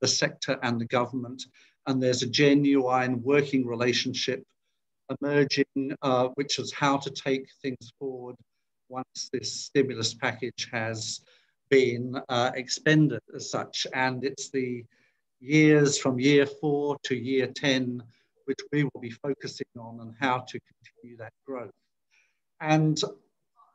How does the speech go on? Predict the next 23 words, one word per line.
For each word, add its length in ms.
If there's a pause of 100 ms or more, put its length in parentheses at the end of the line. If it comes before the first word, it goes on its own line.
(340)
briefly, 380
I'd 100
just 220
like 160
to 80
say 380
one 240
of 160
the 420 (880)
great 300
things 180
that 160
happened, 680 (200)
uh, 360
and 140
to 240
follow 300
on 220
from 240
what 220
the 80
minister 400
said 160